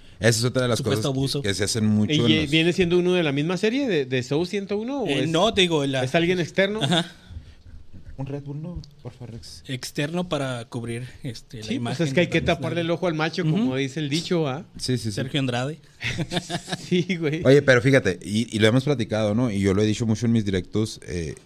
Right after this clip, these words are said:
Speaker 1: con esto de la trata de niños, donde, de nuevo, gente, el mejor consejo que les puedo dar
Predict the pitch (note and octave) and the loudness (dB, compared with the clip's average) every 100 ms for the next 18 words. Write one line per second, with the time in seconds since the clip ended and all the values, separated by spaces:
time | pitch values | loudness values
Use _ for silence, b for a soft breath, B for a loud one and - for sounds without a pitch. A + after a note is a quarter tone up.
0 | - F#2 F2+ - A2 G2+ F2+ F2+ G#2 G2 | -6 0 0 0 -2 0 -4 -4 0 2
1 | F#2 G#2 - b b b b b b b | 2 2 -2 b b b b b b b
2 | b _ _ _ - C#3+ C3 B2+ B2 B2 | b _ _ _ 0 6 8 8 6 2
3 | D2+ G#2+ A#2 C#3 D3+ C#3+ B2+ B2+ A2 G2+ | 2 2 4 4 2 0 -2 -2 -2 -2
4 | A2+ C3 C#3 C3+ C#3 G#2 - A#2+ A#2+ A#2+ | -4 -4 -4 -2 -2 -2 0 2 2 2
5 | A#2 A#2+ B2 | 2 0 -4